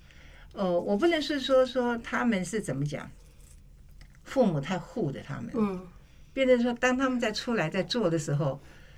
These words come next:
Speaker 1: 很多的那个行为都是，呃，呃，祖母或者是就是他的长辈去帮着他在处理事情。
Speaker 2: 嗯。
Speaker 1: 那我跟瑞玉两个人在做这个，在这，做这个区块的时候，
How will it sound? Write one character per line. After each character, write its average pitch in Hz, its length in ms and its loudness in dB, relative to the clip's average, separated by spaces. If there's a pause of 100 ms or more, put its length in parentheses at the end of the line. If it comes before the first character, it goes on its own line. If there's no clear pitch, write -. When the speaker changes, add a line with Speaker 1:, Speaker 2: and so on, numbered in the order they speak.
(260)
Speaker 1:
很 151 300 0
多 214 180 0
的 208 140 0
那 196 120 2
个 156 320 0
行 190 380 0
为 170 120 4
都 185 160 0
是， 170 240 0 (420)
呃， 165 360 0 (600)
呃， 165 340 -2 (100)
祖 190 220 0
母 190 180 2
或 180 160 0
者 165 100 2
是 156 460 -2 (220)
就 202 100 -4
是 185 160 -2
他 175 160 -2
的 180 100 2
长 143 280 -6
辈 160 160 -2
去 156 100 -4 (100)
帮 208 240 -2
着 139 120 0
他 147 100 0
在 151 160 0
处 139 220 -6
理 123 120 -8
事 131 200 -8
情。 - 260 -12
Speaker 2:
嗯。 185 240 -6 (260)
Speaker 1:
那 240 280 0 (260)
我 156 160 -2
跟 214 140 0
瑞 233 200 4
玉 208 140 0
两 165 180 0
个 156 80 0
人 170 200 2
在 165 320 0 (340)
做 214 180 2
这 170 140 -2
个， 147 120 -6 (160)
在 202 140 -2
这， 202 140 -4
做 196 300 -2
这 190 100 -4
个 160 60 -2
区 160 220 -2
块 160 260 -4
的 147 100 -4
时 - 160 -8
候， 123 260 -4